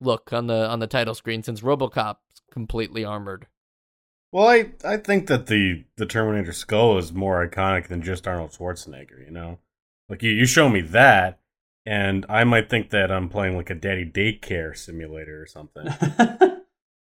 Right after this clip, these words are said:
Speaker 3: Plus, if you see, I don't think he was in Daddy Daycare.
Speaker 2: <laughs> I'm sorry.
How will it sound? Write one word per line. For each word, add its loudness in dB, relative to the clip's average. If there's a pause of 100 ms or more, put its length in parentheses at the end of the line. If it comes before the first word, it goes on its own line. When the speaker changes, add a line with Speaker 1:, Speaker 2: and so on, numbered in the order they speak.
(460)
Speaker 3:
Plus, 2
if -2
you 2
see, -8 (280)
I 6
don't 2
think -2
he -4
was 4
in 2
Daddy 0
Daycare. -6
Speaker 2:
<laughs> 6
I'm -6
sorry. 2